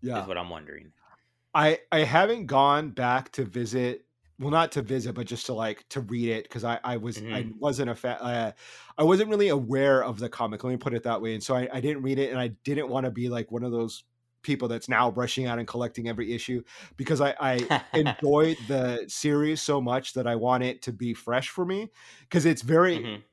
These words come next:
Speaker 1: it's not very often that I go into a superhero movie or show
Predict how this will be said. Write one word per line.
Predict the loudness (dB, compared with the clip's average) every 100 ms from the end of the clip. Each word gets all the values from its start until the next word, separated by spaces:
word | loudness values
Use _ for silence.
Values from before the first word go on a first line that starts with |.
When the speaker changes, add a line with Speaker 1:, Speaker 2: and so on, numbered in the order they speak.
| -2
Speaker 1:
it's | 0 8
not | 8 8
very | 6
often | 8 8 6 0
that | 0
I | 0
go | 0 0
into | -2 -2 -2
a | 0
superhero | -2 -2 -2 2 4 4 0
movie | -4 -2 0 2 0 -2 -12 _ _
or | 2 2 2
show | 0 2 4 4 2